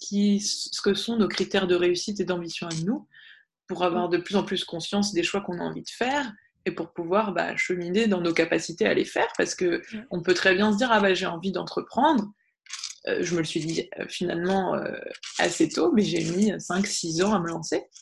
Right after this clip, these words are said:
Speaker 1: parce que j'avais besoin de ce temps d'apprendre des meilleurs dans d'autres groupes. J'avais besoin de gagner confiance en moi,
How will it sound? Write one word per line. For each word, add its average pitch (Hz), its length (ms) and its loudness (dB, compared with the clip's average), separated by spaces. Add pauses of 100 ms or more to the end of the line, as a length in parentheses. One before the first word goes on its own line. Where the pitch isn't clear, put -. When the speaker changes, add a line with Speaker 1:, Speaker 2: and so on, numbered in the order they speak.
Speaker 1:
parce - 220 -2
que 277 120 0
j'avais 302 260 2
besoin 202 280 2
de 294 60 0
ce - 100 2
temps - 420 -4 (640)
d'apprendre 202 800 2
des 170 320 -4
meilleurs 190 460 2
dans 185 100 -2
d'autres 175 340 -4
groupes. 247 360 2
J'avais 175 240 2
besoin 180 200 -4
de 165 180 -4
gagner 170 440 0
confiance 196 460 -4
en 190 80 0
moi, 175 340 -4